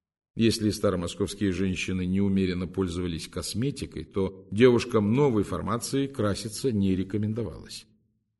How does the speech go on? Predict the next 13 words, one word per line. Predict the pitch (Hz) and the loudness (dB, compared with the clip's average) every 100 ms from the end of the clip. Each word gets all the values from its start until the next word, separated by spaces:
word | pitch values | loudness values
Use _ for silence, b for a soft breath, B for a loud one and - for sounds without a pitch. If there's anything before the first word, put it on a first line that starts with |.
| _ - | _ -4
«Един | 98 120 120 160 165 | 4 6 8 6 6
токмо | 156 170 - 151 | 4 2 4 2
цвет | 143 143 160 139 | 2 4 4 4
в | 107 | 2
девицах | 98 104 101 - 95 - | 2 2 2 0 -4 -2
приятен, | 92 87 87 80 - 50 - _ _ _ _ | -2 0 -2 -4 -10 -14 -18 _ _ _ _
то | 127 139 | 10 10
есть | 135 131 127 - | 12 8 4 2
краснение, | 123 127 120 123 143 135 120 90 | 6 6 4 0 2 4 2 2
которое | 85 101 104 107 107 107 104 | 0 -2 2 4 6 6 6
от | - 107 | 2 -2
стыдливости | - - 113 98 131 120 87 - 85 | -4 -2 0 2 2 2 0 -4 -8
происходит». | 73 71 - - - - | -10 -12 -12 -14 -14 -18